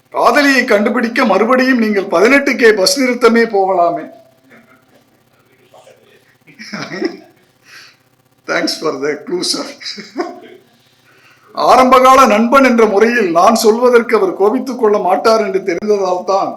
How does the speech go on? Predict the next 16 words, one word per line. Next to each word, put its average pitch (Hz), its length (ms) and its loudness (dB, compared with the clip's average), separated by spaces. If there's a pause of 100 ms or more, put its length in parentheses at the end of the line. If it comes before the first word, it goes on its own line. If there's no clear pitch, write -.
(400)
இப்படியெல்லாம் 185 580 -4
சொல்லிவிட்டேன். 156 680 -6 (560)
அவர் 160 240 -2
எழுதியுள்ள 185 500 -2
அவர் 165 220 -2
கவிதைகளையே 185 640 0
வைத்து. 135 480 -8 (380)
மற்றபடி 214 460 0
அழகிய 208 360 0 (140)
சிங்கர் 196 280 -2
ஒரு 165 180 -2
கோபக்காரர் 202 600 0
என்பது 180 340 -6
எல்லோருக்கும் 170 480 -6
தெரியும். 139 400 -10
கவனம். 127 480 -10